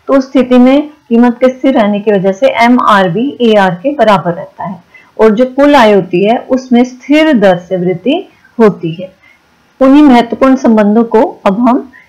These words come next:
इस तालिका के द्वारा करेंगे। तो इस तालिका में क्या दर्शाया गया है, पूर्ण प्रतियोगिता की स्थिति में कुल आगम, औसत आगम और सीमांत आगम।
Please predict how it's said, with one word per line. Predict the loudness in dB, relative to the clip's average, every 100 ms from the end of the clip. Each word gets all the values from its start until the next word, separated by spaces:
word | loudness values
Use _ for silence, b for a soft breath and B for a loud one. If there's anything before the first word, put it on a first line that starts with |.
| -10
इस | -8 -8 -16 _ _
तालिका | 0 0 2 0
के | 2
द्वारा | 2 2 2
करेंगे। | 0 0 0 -2 -4 b b b -4
तो | 0
इस | 0 2
तालिका | 2 2 2
में | 2
क्या | 4 2
दर्शाया | 2 0 0 0 0
गया | 0
है, | 0
पूर्ण | -2 2 2 2
प्रतियोगिता | 2 2 2 2 -2
की | -4
स्थिति | -10 -14 -8 -6
में | -6 -6
कुल | 0 2
आगम, | 4 2 0
औसत | -2 -2 -4 -4 -2
आगम | -2 0 -2
और | -2 -4 B B _
सीमांत | 0 0 0 -6
आगम। | -12 -18